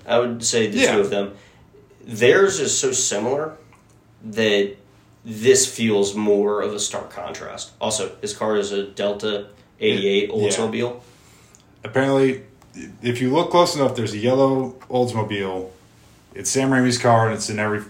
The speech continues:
Speaker 2: one of his movies.
Speaker 1: Yes. It was hiding as a taxi cab in this one, I
Speaker 2: Ah.
Speaker 1: think. I think.
Speaker 2: Fair enough.
Speaker 1: Um,
Speaker 2: Um,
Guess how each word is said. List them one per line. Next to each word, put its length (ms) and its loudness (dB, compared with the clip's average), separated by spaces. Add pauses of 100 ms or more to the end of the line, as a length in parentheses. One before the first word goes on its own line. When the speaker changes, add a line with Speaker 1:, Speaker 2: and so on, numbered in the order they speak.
(100)
Speaker 2:
one 200 -6
of 60 -6
his 120 -10
movies. 360 -14
Speaker 1:
Yes. 400 -6
It 100 2
was 160 0
hiding 300 4
as 100 0
a 80 -10
taxi 360 -8
cab 200 -10
in 100 -12
this 140 -10
one, 100 0
I 80 4
Speaker 2:
Ah. 40 -6
Speaker 1:
think. 320 -10 (600)
I 80 -4
think. 360 -8 (880)
Speaker 2:
Fair 180 0
enough. 420 -6
Speaker 1:
Um, 640 0 (260)
Speaker 2:
Um, 460 -6